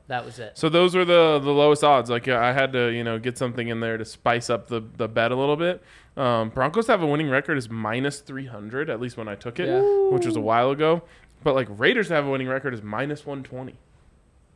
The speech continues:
Speaker 3: Yeah.
Speaker 1: Wow. Wow. Almost there. So wait, what, was it ten team? Is that eight team?
Speaker 2: Uh,
Speaker 1: Ten?
Speaker 2: nine team parlay at plus eighteen sixty-six.
Speaker 1: Mm, I like it.
Speaker 3: Yeah. Picking nine of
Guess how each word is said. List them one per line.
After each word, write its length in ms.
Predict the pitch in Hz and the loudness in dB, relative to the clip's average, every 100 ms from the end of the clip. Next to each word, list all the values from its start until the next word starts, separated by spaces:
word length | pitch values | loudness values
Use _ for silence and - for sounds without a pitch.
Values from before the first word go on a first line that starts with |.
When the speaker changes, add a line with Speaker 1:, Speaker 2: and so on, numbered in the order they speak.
| _ | _
Speaker 3:
Yeah. 240 | 127 139 | -6 -4
Speaker 1:
Wow. 560 | 143 131 135 123 110 107 _ _ _ _ - _ _ _ _ _ | -2 0 0 -2 -4 -10 _ _ _ _ -20 _ _ _ _ _
Wow. 400 | 127 123 151 131 - | -8 -4 -2 -4 -10
Almost 300 | 123 147 143 | -12 -12 -6
there. 160 | 156 175 | -4 -2
So 140 | 170 | -2
wait, 180 | 160 147 | 0 0
what, 340 | 147 139 127 | -2 -4 -6
was 180 | 120 127 | -12 -12
it 100 | 127 | -12
ten 200 | - 151 | -8 -8
team? 300 | 170 202 208 208 | -8 -10 -10 -12
Is 60 | |
that 140 | 131 110 | -12 -10
eight 180 | 139 - | -12 -14
team? 240 | 170 180 | -16 0
Speaker 2:
Uh, 460 | 143 143 143 143 139 | 4 6 6 6 4
Speaker 1:
Ten? 120 | 135 | 4
Speaker 2:
nine 440 | 139 160 196 202 | 4 4 2 0
team 400 | 196 196 196 190 | -2 -2 -2 -2
parlay 680 | 180 165 165 160 160 160 156 | 2 4 4 4 2 4 2
at 280 | 151 143 - | 0 -2 -2
plus 360 | - 139 156 - - | -2 0 0 -4 -12
eighteen 480 | 165 - 170 160 | -12 -10 -8 -6
sixty-six. 720 | 156 143 - 123 - - _ 127 | -6 -10 -10 -16 -16 -18 _ -16
Speaker 1:
Mm, 560 | 127 127 123 117 107 104 | -12 -12 -12 -12 -12 -12
I 80 | 104 | -10
like 260 | 123 151 | -10 -8
it. 200 | 127 120 185 | -6 -6 -6
Speaker 3:
Yeah. 140 | 190 214 - _ _ - | -10 -10 -16 _ _ -4
Picking 320 | 185 185 196 | -2 0 -2
nine 260 | 170 160 165 | -2 -4 -4
of 380 | 156 131 - | -6 -8 -16